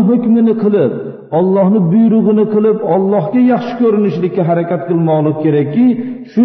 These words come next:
sabab bilan yer ahllariga manzur bo'lib qoladi odam. Agar Allohni hukmini qilmasdan, Allohni buyruqlarini bajarmasdan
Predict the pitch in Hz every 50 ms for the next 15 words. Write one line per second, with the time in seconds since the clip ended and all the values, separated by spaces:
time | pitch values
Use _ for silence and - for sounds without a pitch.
0 | 240 240 226 220 196 208 214 185 175 180 208 208 208 202 175 135 165 190 185 -
1 | - 143 135 131 151 151 143 143 139 135 135 135 147 143 147 139 135 131 127 120
2 | 123 113 101 104 98 90 80 - 90 82 82 78 78 76 - - 69 - - -
3 | _ _ _ _ _ _ _ _ _ _ _ _ _ _ _ _ _ _ _ _
4 | _ _ _ 131 139 160 165 208 214 214 196 170 139 - - - - - - -
5 | - 139 156 175 185 185 196 202 196 208 226 233 190 226 240 - - 214 220 214
6 | 208 214 214 208 196 196 190 - - - 190 165 151 131 110 - - - - -
7 | - - 151 175 190 190 202 196 196 214 226 185 165 208 226 233 220 226 214 202
8 | 220 208 196 202 208 190 185 202 180 175 202 190 196 190 190 190 196 - 214 208
9 | 196 180